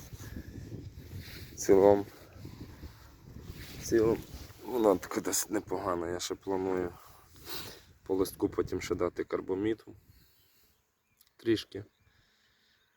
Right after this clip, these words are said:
І, і думаю, на тому закінчиться. По амброзії,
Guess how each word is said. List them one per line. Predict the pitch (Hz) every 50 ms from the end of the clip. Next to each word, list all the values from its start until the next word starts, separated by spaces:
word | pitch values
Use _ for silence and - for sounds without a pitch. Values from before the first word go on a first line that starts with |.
| _ _ _ _ -
І, | 95 95 98 98 95 95 95 95 95 98 98 98 - - - - - - - - - - - _ _ _ _ _ _ _ -
і | - -
думаю, | - 90 95 95 92 95
на | 90 87
тому | - - 92 95 95 92 90 95 _ _ _ _ _ _ _ _ _ _ - - _ _ _ _ _ _ _ _ _ _
закінчиться. | - 90 92 90 - - 92 87 85 - - - - - - 58 52 50 - - - _ _ _
По | - 95 101 110 113
амброзії, | 113 117 117 120 131 139 135 123 113 101 92 87 85 92